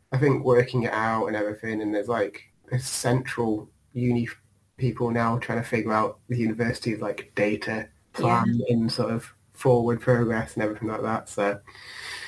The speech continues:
Speaker 1: it's certainly, I believe it's becoming a bigger thing
Speaker 2: Yeah.
Speaker 1: recently.
Speaker 2: Yeah, it's not going away, is it? Data.
Speaker 1: No, no. I think people have realised that using, as opposed to going out and spending two years collecting a couple of hundred people,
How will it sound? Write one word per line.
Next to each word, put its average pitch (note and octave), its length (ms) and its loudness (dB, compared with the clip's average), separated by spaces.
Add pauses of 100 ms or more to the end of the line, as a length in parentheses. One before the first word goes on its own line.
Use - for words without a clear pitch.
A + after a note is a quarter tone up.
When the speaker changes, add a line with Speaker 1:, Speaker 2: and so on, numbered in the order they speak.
(300)
Speaker 1:
it's - 180 -6
certainly, D#3+ 760 12 (320)
I D3 60 2
believe F#3 240 12
it's F3+ 120 10
becoming E3 400 10
a D3 40 10
bigger C#3 240 8
thing A#2 420 2 (280)
Speaker 2:
Yeah. C#3 220 2 (220)
Speaker 1:
recently. B2 680 -4 (340)
Speaker 2:
Yeah, G3 120 8
it's - 160 2
not F3 180 4
going D#3 180 2
away, D3 400 2
is D#3 140 -4
it? E3 400 -2
Data. F3+ 180 10 (540)
Speaker 1:
No, - 160 8
no. D#3+ 260 12
I - 20 4
think F#3 200 12
people G3 240 12
have F3+ 100 10
realised E3+ 560 12
that D3+ 160 8
using, D#3 540 8 (260)
as F#3 300 8
opposed G3 240 10
to F3 80 6
going E3+ 260 12
out E3 120 8
and C#3+ 80 -4
spending D3+ 220 2
two D#3+ 200 4
years C#3+ 320 2
collecting C#3+ 560 -4
a C3 40 -4
couple C#3 280 -4
of B2 60 -4
hundred C3+ 280 -2
people, C3+ 480 -4